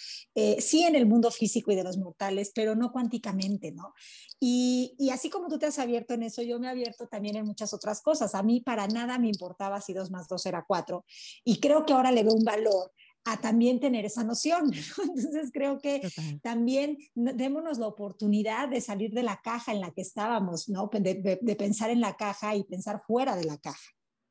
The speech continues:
Speaker 2: Sí, el cami-, ese, ese famoso camino del medio, de, de cuestionar qué es lo que estás creyendo y si eso es funcional o no es funcional para ti. Yo en mi vida personal, si tuviese que hacer, o sea, los números no darían.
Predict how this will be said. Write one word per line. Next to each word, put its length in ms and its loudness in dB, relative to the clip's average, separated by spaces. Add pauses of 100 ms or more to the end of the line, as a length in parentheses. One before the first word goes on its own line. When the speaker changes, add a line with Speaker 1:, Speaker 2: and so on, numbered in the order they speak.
(520)
Speaker 2:
Sí, 180 -2
el 140 4
cami-, 340 2
ese, 400 2
ese 200 0
famoso 420 0
camino 380 -2
del 180 -2
medio, 420 -6 (460)
de, 760 2 (600)
de 220 -2
cuestionar 640 -2
qué 100 -2
es 100 0
lo 80 0
que 80 -4
estás 260 -4
creyendo 440 0
y 40 2
si 140 -2
eso 160 -2
es 80 -4
funcional 560 -4
o 60 -2
no 100 -2
es 100 -6
funcional 520 -6
para 260 -8
ti. 260 -4 (280)
Yo 260 0
en 100 2
mi 120 0
vida 200 0
personal, 540 -2
si 140 -8
tuviese 380 -4
que 260 0
hacer, 420 -4 (180)
o 80 -10
sea, 140 -16
los 180 -4
números 320 -2
no 120 -2
darían. 360 -2